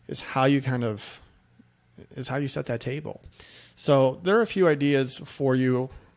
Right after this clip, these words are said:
to get out. I'm just encouraging you to, to get, get out of your office, get out of your funk. All right. Are you tired of cold calling? Are you tired of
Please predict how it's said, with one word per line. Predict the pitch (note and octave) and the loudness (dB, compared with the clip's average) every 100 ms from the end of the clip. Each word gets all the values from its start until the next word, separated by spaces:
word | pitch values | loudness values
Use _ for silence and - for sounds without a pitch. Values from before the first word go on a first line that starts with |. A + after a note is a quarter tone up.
| _ | _
to | - | -10
get | B2+ C3+ | -4 -2
out. | B2 A#2 A#2+ - | 0 0 0 -2
I'm | D3+ | -6
just | D#3+ G#3 | -4 -4
encouraging | F#3+ - D#3+ D#3+ | -6 -2 -2 0
you | D3 | -4
to, | B2+ | -6
to | A#2 - | -10 -10
get, | F3 - | -10 -8
get | - | -8
out | E3+ D#3+ | -4 -4
of | |
your | A#2 | -4
office, | A2+ A#2+ A2 - | -6 -6 -8 -6
get | C#3+ | -4
out | C3+ | -2
of | C3+ | -4
your | G#2+ | -10
funk. | - B2+ F#2 - - - - - - | -8 -10 -8 -16 -20 -20 -20 -20 -12
All | C3 | -6
right. | A#2 A2+ A#2 | -4 -4 -4
Are | C#3 | -6
you | C3+ | -8
tired | - C3+ C#3+ | -8 -4 0
of | C#3 A#2+ - - _ - | 0 -2 -10 -20 _ -10
cold | - B2 | -4 -4
calling? | - B2+ A#2 A#2+ | -2 -4 -4 -4
Are | |
you | B2 | -6
tired | B2 - B2+ C3+ | -8 -6 -2 -2
of | B2 | -4